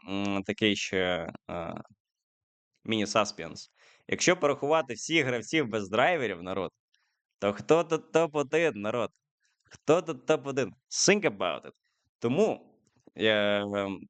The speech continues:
знову ж таки, всім ще раз дякую. Підписуйтесь на цей канал, якщо ще не підписані. Ставте вподобайки, коментарі пишіть.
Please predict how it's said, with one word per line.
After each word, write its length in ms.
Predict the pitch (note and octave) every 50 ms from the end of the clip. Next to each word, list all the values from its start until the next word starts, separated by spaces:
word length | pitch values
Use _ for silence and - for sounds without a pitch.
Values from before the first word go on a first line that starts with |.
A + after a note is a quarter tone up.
| _ _ _ _ _ _
знову 300 | A2 G#2 B2 C#3 A#2+ G2+
ж 100 | G#2 -
таки, 260 | - - - - - - _ _ _ _ _ _ _
всім 260 | - - - D#3 D3
ще 140 | - - C3+
раз 180 | B2+ B2 G#2+
дякую. 460 | G#2 A#2+ B2 C3 C3 - - D#2 C2+ - - _ _ _ _
Підписуйтесь 600 | - C#3 B2+ C3 C#3+ D3+ C#3+ C3+ A#2+ A#2+ G#2+ -
на 80 | A#2 G#2+
цей 160 | G#2+ A#2+ A2+
канал, 240 | - A2+ A#2 A#2 A2
якщо 220 | G2+ G2+ - A2
ще 140 | - - G2
не 60 | F#2+
підписані. 560 | - - F#2+ - - G#2+ - - - - - - _ _ _ _ _ _ _
Ставте 460 | - - _ A#2+ B2+ C3 B2 C3 C3
вподобайки, 880 | - - C3 A#2 A#2 A2+ G#2+ A#2 A#2+ B2 A2+ - _ F#2 F2 F2 D#2+ D#2+ -
коментарі 600 | _ - A2+ A#2 A#2+ A#2 G#2+ - G#2 G#2+ B2+ C3+ C#3
пишіть. 420 | - A#2+ G#2 - - A2 G#2 -